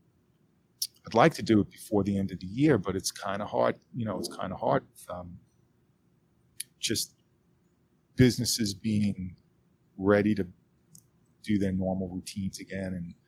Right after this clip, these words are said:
limitations and comfort and all that stuff. So, um, if not this year, it will be the first part of twenty twenty-one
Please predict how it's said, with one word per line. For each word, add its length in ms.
limitations 840
and 180
comfort 560
and 120
all 160
that 200
stuff. 400
So, 380
um, 280
if 120
not 240
this 300
year, 180
it 40
will 80
be 140
the 80
first 320
part 180
of 60
twenty 280
twenty-one 760